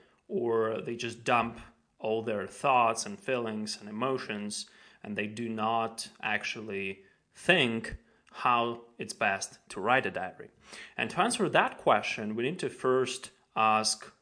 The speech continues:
why do you want to keep a diary in the first place? And for most people, a diary is a way to just, again, dump their thoughts and feelings and kind of decompress and unwind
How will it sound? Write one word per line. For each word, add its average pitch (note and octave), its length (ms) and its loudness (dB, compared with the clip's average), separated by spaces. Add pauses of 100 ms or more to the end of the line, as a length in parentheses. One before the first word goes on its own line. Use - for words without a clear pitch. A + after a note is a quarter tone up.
why A#2 460 0
do G#2+ 160 -8
you G2+ 140 -8
want A#2 640 -2
to - 100 -14
keep - 180 -8
a G2 60 -8
diary G2 380 -4
in G2 60 -10
the G2 60 -14
first A3+ 320 -4
place? - 380 -12 (580)
And A2 140 -8
for A#2+ 120 -6
most C4+ 360 -2
people, F#3+ 320 0
a C3 40 0
diary C3 540 4
is A#2 380 -2
a A2 60 -6
way G#2+ 360 -4
to G2+ 160 -14
just, - 460 -12 (180)
again, G#2+ 560 -2 (160)
dump G2+ 280 2
their F#2+ 160 -2
thoughts B2+ 580 -2 (420)
and G2 320 -6
feelings C3+ 460 2
and A#2+ 120 -10
kind G2+ 220 0
of G2+ 120 -12
decompress D3 840 -4 (120)
and G2 280 -10
unwind C#3+ 640 -2